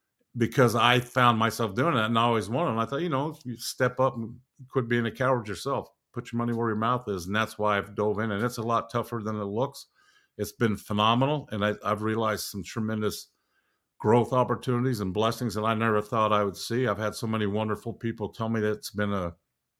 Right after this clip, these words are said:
minor impact in their life, and that means the world to me. Again, our purpose in this is to create opportunities for over a million people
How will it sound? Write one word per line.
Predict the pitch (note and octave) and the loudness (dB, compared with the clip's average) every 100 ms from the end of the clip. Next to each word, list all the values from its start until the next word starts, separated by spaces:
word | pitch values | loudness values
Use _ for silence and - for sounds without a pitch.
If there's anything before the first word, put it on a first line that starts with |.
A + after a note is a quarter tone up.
| _ _ - - | _ _ -8 -8
minor | G#2+ G2 A#2+ A#2 | -4 2 4 4
impact | A2+ A#2 A2 A2 A2 | 2 -2 -2 -2 -4
in | G#2+ | -2
their | A2 | 0
life, | G#2+ A#2+ B2 | 0 0 -2
and | A2 | -6
that | G#2+ | -2
means | A2+ G2 | -2 -2
the | G2+ | -2
world | G#2+ A#2 F2+ | -2 -2 -4
to | |
me. | F2+ D#2+ D#2+ _ - - _ _ - | -8 -8 -12 _ -20 -20 _ _ -8
Again, | F#2+ G#2 C3 A#2+ F2+ E2+ _ _ _ - | -2 4 6 6 2 -8 _ _ _ 0
our | A#2 B2+ | 2 2
purpose | - D3+ C#3 A#2 G#2 - - - | 4 4 6 2 0 -6 -12 -4
in | G2+ G2+ | -2 2
this | G#2 G#2 - | 0 -2 -6
is | F#2+ | -8
to | - - | -6 -10
create | - A#2 A#2+ - | -2 2 2 2
opportunities | A#2 A#2 A#2 - A#2 G#2+ G2+ G2 - | 0 0 -6 -4 -2 -2 -2 -2 -8
for | - G#2+ G2 | -6 -4 2
over | A2 G#2+ A#2+ | 4 4 2
a | G#2+ | 2
million | G#2 G#2+ A#2+ B2 A#2+ | 2 4 4 2 0
people | A#2+ - F2+ | -2 -2 -6